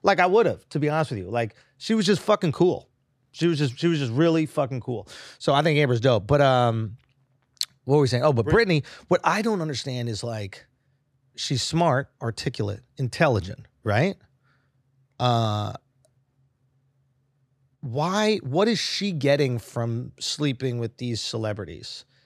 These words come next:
Speaker 1: and, like, perceivably seeking them out, right? Like, what, what is she feeling with that? Like, I understand how, why,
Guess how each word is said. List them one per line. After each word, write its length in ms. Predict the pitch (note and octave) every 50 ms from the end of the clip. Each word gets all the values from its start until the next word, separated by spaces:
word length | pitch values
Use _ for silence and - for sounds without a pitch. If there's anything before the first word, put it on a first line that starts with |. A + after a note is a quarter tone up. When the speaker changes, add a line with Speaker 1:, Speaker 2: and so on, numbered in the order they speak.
| _ _ _ _ _ -
Speaker 1:
and, 200 | C3 C3 A#2+ A#2+
like, 300 | A2+ A2 G#2+ - - - _ _ _ _ _ _ _ _ _ _ _ _ _ _ _ _ _ _
perceivably 1040 | - D#3+ C#3 - - - - - F3 A3+ B3+ B3+ A#3+ F3 A#2+ B2 B2 A#2 A#2 A#2+ - _
seeking 480 | - - - - G3+ F#3+ C#3 D#3 D3 C3+
them 140 | A#2 A2+ C3
out, 320 | D#3+ F3 B2+ D#2 D2 - _ _ _ _ _
right? 320 | A2+ A2 A#2+ D#3+ F#3+ F#3 - _ _ _ _ _ _ _
Like, 140 | - C3+ -
what, 220 | C3 D3 E3+ - C#3
what 240 | C3+ D3+ F#3 G3+
is 180 | G#3+ G#3 F3+ -
she 220 | - - F#3 E3+
feeling 520 | C#3 - - - E3+ E3 E3 D3+ C3 A2+ G#2
with 140 | F#2+ - -
that? 180 | - - -
Like, 160 | - B2+ A#2
I 100 | D3+ F3 A3
understand 380 | C4 A#3+ - - G#3 F#3 D#3+ D3
how, 300 | D3+ D3+ C#3+ A#2+ B2 - -
why, 180 | C3+ C3 B2+